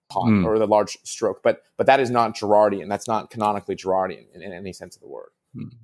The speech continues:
Speaker 2: Yeah, it, it, that's interesting that you've gone down that route, 'cause, uh, for me, it feels like the more effective thing is to go the other way, uh, whi-, which is almost too fast from a lot of this stuff, and
Speaker 1: Yeah.
Speaker 2: recognize that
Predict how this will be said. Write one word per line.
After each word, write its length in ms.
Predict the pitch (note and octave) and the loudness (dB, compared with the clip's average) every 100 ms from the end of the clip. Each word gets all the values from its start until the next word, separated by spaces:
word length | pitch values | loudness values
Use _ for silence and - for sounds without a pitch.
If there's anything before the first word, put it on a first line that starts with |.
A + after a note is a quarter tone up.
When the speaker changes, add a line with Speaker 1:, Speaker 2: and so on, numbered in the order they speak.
| - - _ _ _ _ - | -20 -20 _ _ _ _ -2
Speaker 2:
Yeah, 360 | C#3 C#3 A2+ G2 | 4 6 6 4
it, 200 | A#2+ B2 | 2 2
it, 180 | - | 0
that's 220 | C#3+ F3+ G3+ | 2 2 4
interesting 560 | G3+ A3+ G#3 - C#3+ | 4 4 4 4 4
that 180 | C3 B2+ | 4 4
you've 140 | A#2+ | 2
gone 220 | A2 C3 A#2+ | 2 2 4
down 260 | A2+ G#2 | 2 0
that 240 | G#2+ B2+ G#2+ | 0 0 -2
route, 200 | F#2 - | -8 -4
'cause, 260 | A2+ F#2 | -4 -2
uh, 300 | A2+ A2 G#2+ | 0 2 0
for 180 | G2+ C#3 | -2 -2
me, 400 | A#2 E3+ C#3+ A2+ | 0 4 4 4
it 180 | G#2+ - - _ _ _ _ | 0 -8 -20 _ _ _ _
feels 240 | - E3 D#3+ | 2 4 4
like 200 | D3 C#3+ | 4 4
the 80 | B2+ | 2
more 180 | C3 | 4
effective 460 | B2 - D3+ C#3+ A#2+ | 2 2 2 2 0
thing 300 | - A2 A2 | 2 0 0
is 240 | G#2 G#2 | -2 -4
to 140 | - A2 | -4 -2
go 340 | F#2+ A2+ A2 | 0 2 2
the 240 | G#2+ F#2+ F#2+ | 2 2 2
other 260 | D3 D3 | 4 4
way, 320 | E2+ D#2 D#2+ | 2 0 0
uh, 320 | F#2 G#2 F#2 G2+ | 2 2 2 2
whi-, 320 | G#2+ A2 G#2+ | 2 2 0
which 220 | G#2+ - | -2 0
is 260 | G#2+ G2+ - | 0 0 -2
almost 500 | A#2 A2+ A2 - - | 2 2 2 -2 0
too 240 | B2 A#2+ | 0 0
fast 460 | - B2 F3 - - | 2 4 4 2 0
from 180 | G#2 | -2
a 80 | E2 | -2
lot 240 | F2 D#2+ F2+ | -10 -12 -10
of 80 | |
this 160 | F2+ - | -8 -6
stuff, 300 | - D#2+ E2+ | -4 -6 -4
and 140 | G2+ F#2+ | -2 2
Speaker 1:
Yeah. 100 | F#2 | 4
Speaker 2:
recognize 600 | A2+ - G#2+ G#2+ A2 A2+ | 2 2 0 2 2 2
that 300 | G#2+ G#2 G#2 | 2 2 2